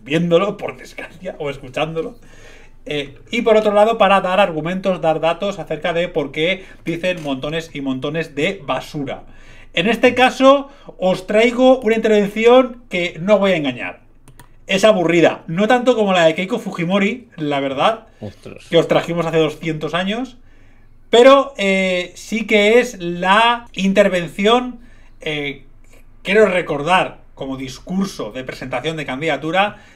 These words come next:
Speaker 1: de Ignacio Garriga, que se presenta, si no recuerdo mal, eh, como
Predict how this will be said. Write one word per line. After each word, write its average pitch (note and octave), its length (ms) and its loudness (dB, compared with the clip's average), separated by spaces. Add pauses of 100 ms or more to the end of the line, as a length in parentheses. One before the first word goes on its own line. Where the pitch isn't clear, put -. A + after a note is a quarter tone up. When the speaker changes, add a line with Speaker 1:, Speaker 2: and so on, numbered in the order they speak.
(100)
Speaker 1:
de G3+ 360 -2
Ignacio F#3 680 -6
Garriga, C#3 640 -8 (100)
que D3 80 -10
se C#3 180 -10
presenta, D#3+ 560 -8
si C#3 140 -18
no D#3 80 -10
recuerdo D#3+ 360 -8
mal, G#3 300 -4 (520)
eh, C#3+ 580 -4
como A3+ 560 2